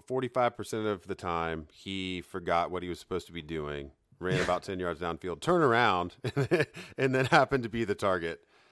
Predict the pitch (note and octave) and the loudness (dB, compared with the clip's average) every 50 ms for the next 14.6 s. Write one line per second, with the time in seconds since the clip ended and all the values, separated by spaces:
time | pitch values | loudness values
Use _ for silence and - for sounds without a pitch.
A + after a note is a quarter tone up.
0 | _ _ - - F#2+ F#2+ F#2 F#2 F#2 F#2 F#2 F2+ F2+ F2 F2 F2+ - _ - F#2+ | _ _ -4 0 2 4 4 6 4 4 4 2 2 0 -2 -6 -10 _ -6 -6
1 | F#2+ - G#2 F#2 F2+ E2+ - - _ _ _ _ F#2+ G#2+ G#2+ G#2 G#2+ G#2+ G#2+ G#2 | -4 -2 0 0 0 0 -2 -6 _ _ _ _ -2 0 0 2 2 2 2 0
2 | G2+ G2+ - - F#2 G2+ G#2+ A2 G#2+ G#2+ - F#2 G#2 G#2+ G#2+ A2+ G#2 F#2 - - | 0 -2 -6 -8 -4 0 2 2 2 2 0 0 -2 -2 0 0 -2 -2 -2 -4
3 | G#2+ G#2+ G#2 G2+ G2 F#2+ F#2 - F#2+ F#2+ - - A#2+ A2+ - A#2+ A#2 G2+ - - | -2 0 0 0 0 0 -2 -4 -8 -12 -6 -6 -6 -6 -4 -4 -6 -6 -4 -4
4 | G#2 G2 G2 F#2+ F2+ F2 F#2 F2+ F2 E2+ D#2 - - E2+ D#2 D2+ D2 D#2 - - | -2 -2 -2 -2 -2 -4 -4 -4 -4 -4 -6 -6 -4 -2 -2 -2 -2 -4 -8 -8
5 | G2+ F#2+ F#2 F2+ G2 G2 F#2+ - A2+ A2+ F#2+ - - G#2+ G2 F2 F#2+ F#2 F2+ F2 | -6 -6 -2 0 0 -2 -2 -2 -6 -8 -8 -4 -4 -4 -2 -2 -2 -4 -2 -4
6 | F2 D#2+ - _ _ _ _ _ - D#3 G2 F#2+ - - G2+ F#2+ - - F#2+ F#2 | -6 -6 -8 _ _ _ _ _ -6 -4 -4 -4 -2 0 0 0 0 0 -4 -4
7 | E2+ F2 F2 F2 F2 F2 D#2+ - F#2 E2+ E2 E2+ E2+ E2 - F2 F2+ E2+ E2 D#2 | -2 -2 -2 -2 -2 -4 -4 -4 -6 -2 0 2 0 0 0 -2 -6 -6 -6 -8
8 | - F#2+ F2 E2+ E2 F2 E2+ - - F2+ E2 - F2 E2+ D2+ - E2+ D#2 D#2 D#2 | -6 -4 -4 -2 -2 -2 -4 -4 -6 -10 -10 -6 -6 -6 -4 -2 -2 0 0 0
9 | D2+ D#2 D2+ D2 - _ _ _ _ _ _ D#2+ F2+ E2+ - - F2 - G2+ F#2 | -2 -4 -6 -10 -14 _ _ _ _ _ _ -6 -6 -6 -6 -10 -8 -6 -4 -2
10 | F2 E2+ E2+ E2 D#2+ D#2+ D#2+ D#2+ D#2 D#2+ - F2+ F2 E2 E2 E2 D2+ - - - | -2 -2 -2 -2 0 0 -2 -2 -2 -6 -6 -4 -4 -4 -4 -6 -10 -12 -18 -20
11 | _ - G2+ F2+ - - E2 E2 E2+ E2 E2 D#2+ D#2+ - F2+ E2 D#2+ D#2+ D#2 - | _ -10 -8 -8 -8 -6 -6 -4 -2 -2 -2 -4 -4 -4 -4 -4 -4 -6 -8 -10
12 | - F#2 F2 E2 D#2+ D#2+ D2 - _ _ _ _ _ - F#2+ F2 D#2+ D#2 - - | -8 -6 -4 -4 -4 -6 -8 -12 _ _ _ _ _ -6 -6 -4 -4 -6 -6 -4
13 | F#2 E2+ D#2+ D#2 D2 - - _ _ _ _ _ - D#2+ D#2+ D#2 D#2 D3 - - | -4 -2 -2 -4 -4 -8 -14 _ _ _ _ _ -4 -2 0 0 0 0 2 0
14 | - - - D3 A#2+ - - G#2+ F2 E2 D2+ | 0 2 0 -2 -4 -4 -4 -4 -2 -4 -4